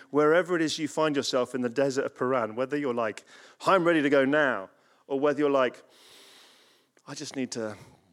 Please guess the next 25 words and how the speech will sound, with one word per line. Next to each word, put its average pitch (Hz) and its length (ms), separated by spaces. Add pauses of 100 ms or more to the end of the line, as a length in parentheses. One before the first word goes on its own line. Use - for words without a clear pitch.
(220)
pull 139 160
out 127 80
my 127 80
deck 117 280
chair, 113 460 (300)
put 131 120
on 123 60
my 123 60
sunglasses 113 680
and 117 80
some 117 180
sun 117 280
cream 113 400
and, 110 220 (360)
you 127 80
know, 113 120 (120)
enjoy 123 300
the 117 100
race 113 640 (240)
for - 100
a 117 40
little 113 120
bit 117 140
and 113 80
recover." 104 540